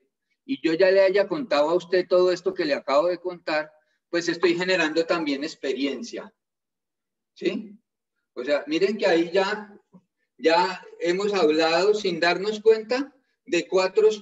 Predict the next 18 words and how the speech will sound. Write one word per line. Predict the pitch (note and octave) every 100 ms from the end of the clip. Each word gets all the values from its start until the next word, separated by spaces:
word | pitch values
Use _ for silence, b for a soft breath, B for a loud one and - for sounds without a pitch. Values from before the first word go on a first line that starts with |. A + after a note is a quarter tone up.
| -
de | D#3
cuatro, | - F#3 F#3+ A3 G#3+
de, | G3
de, | F#3+ D3+ C#3 C3+ -
de | A3
tres | - G3+ G#3+
de | A#3
los | A3 -
cuatro | E3+ D#3 F3
elementos | F3+ D#3 C#3+ C3+ D#3+
de | E3+
los | D3 -
que | B2+
hablábamos | A2+ B2 B2+ C3+ E3 E3 _ _ -
en | C3 C#3
un | C#3
proceso | D3+ D#3 D#3 D#3
creativo, | - C#3+ G#2+ - G#2+ -